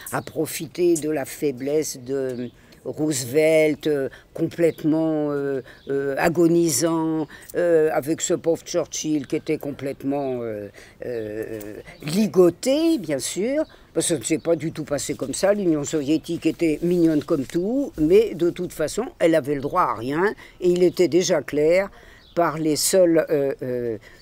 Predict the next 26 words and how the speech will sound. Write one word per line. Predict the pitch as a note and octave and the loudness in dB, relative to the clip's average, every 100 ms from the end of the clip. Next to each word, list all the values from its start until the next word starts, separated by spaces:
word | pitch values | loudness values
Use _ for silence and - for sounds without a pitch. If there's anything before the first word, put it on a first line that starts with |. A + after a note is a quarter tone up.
| - - C3 | -20 -10 -2
archives | E3+ - G#3 F3 | -2 0 -2 -4
publiées, | - E3+ C#3 D#3 C#3 D#3+ D3+ B2+ D3 - - - - | -2 -6 -2 -4 0 2 2 -2 -8 -20 -20 -10 -2
euh, | D3 - | -2 -2
relatives | C#3+ E3 D3 C#3 F#3 E3 | 2 4 4 2 -2 0
à | D3+ | 0
Yalta | C3+ C3 B2 E3 G3+ D4 - | 0 -2 0 2 2 0 0
qu'elle | F#3 E3 | 4 4
n'aurait | F#3 A#3 G#3 B3+ - | 4 4 4 2 0
rien. | - F#3 D3+ - | -2 0 0 0
Elle | - F#3 G#3+ | 4 6 8
n'a | C4+ B3 - | 8 6 4
rien | F3 G3 C4+ A#3+ | -2 4 6 8
eu | A#3 A#3+ D4+ D#4+ - _ _ _ _ F#3 | 8 8 6 2 -4 _ _ _ _ -6
ou | D#3+ | -2
pratiquement | A3 A#3 - G#3 F#3 G3 | 4 2 2 -6 0 0
rien | D#3 D#3 D#3+ | 2 0 2
eu, | G#3+ C#4 | 4 4
les | G3 F3+ | 4 4
États-Unis | F3+ E3 C#3 D#3+ A3+ | 2 2 0 -2 -2
en | A3 D3 | 0 -2
ont | D3+ | -2
tiré | - C#3+ A3+ | -6 -6 -6
quatorze | D#3 C#3 E3+ - | -6 -8 -8 -6
milliards. | C#3+ D#3+ A3 F#2+ - - - - _ - - - - - - - | -6 -4 -6 -6 -12 -20 -20 -20 _ -20 -20 -20 -20 -20 -18 -4
Sachant | - D3 - G#3 F#3+ | -2 0 0 0 0
que, | - E3 | 0 0